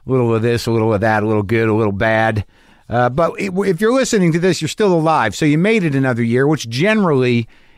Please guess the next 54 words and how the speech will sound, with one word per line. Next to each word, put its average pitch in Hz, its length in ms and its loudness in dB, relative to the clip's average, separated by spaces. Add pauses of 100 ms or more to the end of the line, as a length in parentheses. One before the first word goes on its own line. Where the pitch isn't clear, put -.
(120)
is 135 320 0
a, 127 360 0 (280)
a 135 80 0
good 127 280 0
thing. 107 440 -4 (640)
Today 196 280 0
on 185 80 2
the 165 60 0
show, 175 180 2
I 170 60 4
have 147 100 2
Adam 151 240 2
Schlesinger, 151 680 0 (380)
uh, 113 320 0
formerly, 156 580 0
or 220 140 0
no, 240 180 2
currently 220 420 0
from 143 200 0
the 131 40 0
band 131 300 -2
Fountains 127 320 0
of 113 140 -6
Wayne. 135 280 0
But 156 220 0
he's 220 220 -2
also, 233 320 0
like, 180 200 0
a, 147 280 2 (600)
he's 175 140 -2
an 240 80 2
interesting 220 340 0
guy 175 220 2
'cause 160 200 -4
he's, 170 180 -4
he's 175 260 -2
one 214 140 0
of 196 40 2
the, 175 120 4
he's 170 260 -2
a 180 40 2
musician 175 680 0 (320)
that 156 200 0
was 151 160 0
in 208 80 2
a 214 60 -2
popular 165 480 0
rock 123 340 0
band. 123 280 0
They 123 80 0
had 156 160 0
a 135 40 0
hit 123 260 0
and, 110 220 -2